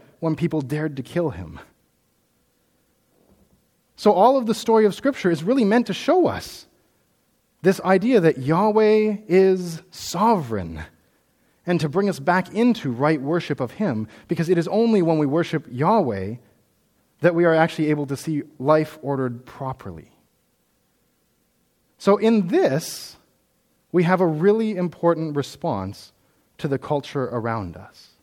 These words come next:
There's been some good studies that have been done recently to talk about actually what has been understood in Canada as the predominant religion. And this is one of those things, I don't have time to get into all of it, but the long and the short of it is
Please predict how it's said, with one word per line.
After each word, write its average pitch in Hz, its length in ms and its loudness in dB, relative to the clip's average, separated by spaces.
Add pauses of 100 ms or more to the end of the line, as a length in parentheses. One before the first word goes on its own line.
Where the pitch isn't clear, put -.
(2000)
There's 185 160 2
been 208 140 2
some 220 120 2
good 330 200 0
studies 233 340 2
that 196 100 4
have 185 60 4
been 170 100 0
done 160 200 2
recently 151 340 0
to 131 80 -6
talk 190 240 0
about 127 320 0
actually 190 320 -2
what 180 240 2
has 175 300 -4
been 160 240 -2
understood 139 680 0 (300)
in 147 200 0
Canada 127 600 2
as 127 160 0
the 131 80 -4
predominant 127 440 0
religion. 113 420 -6 (800)
And 185 100 2
this 233 80 2
is 285 60 0
one 247 100 6
of 220 60 6
those 214 120 4
things, 180 200 2
I 165 40 6
don't 185 140 4
have 185 140 2
time 190 260 2
to 175 60 2
get 170 160 4
into 170 340 0
all 147 300 4
of 104 80 -4
it, 98 240 -6 (1400)
but 185 80 2
the 180 80 4
long 226 220 6
and 302 80 4
the 247 60 4
short 170 200 4
of 170 100 2
it 151 60 2
is 120 360 -4